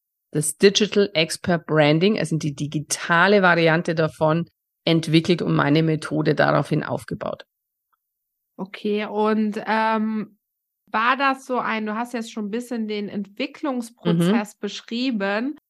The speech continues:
Speaker 2: äh, wie du da praktisch, ähm, ja, dazu gekommen bist,
Speaker 1: Mhm.
Speaker 2: das
Speaker 1: Mhm.
Speaker 2: umzusetzen. Aber war das so ein, ein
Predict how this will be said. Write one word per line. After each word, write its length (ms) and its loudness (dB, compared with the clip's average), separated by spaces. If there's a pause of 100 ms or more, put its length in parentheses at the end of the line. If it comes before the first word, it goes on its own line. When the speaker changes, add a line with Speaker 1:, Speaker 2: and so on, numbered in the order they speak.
(240)
Speaker 2:
äh, 460 -2
wie 260 -4
du 140 -4
da 220 0
praktisch, 720 -4
ähm, 460 -6
ja, 260 -4
dazu 340 -8
gekommen 540 0
bist, 220 4
Speaker 1:
Mhm. 40 0
Speaker 2:
das 140 -6
Speaker 1:
Mhm. 100 -12
Speaker 2:
umzusetzen. 600 -6
Aber 300 -4
war 180 2
das 260 -4 (280)
so 260 -4
ein, 400 -4
ein 460 -6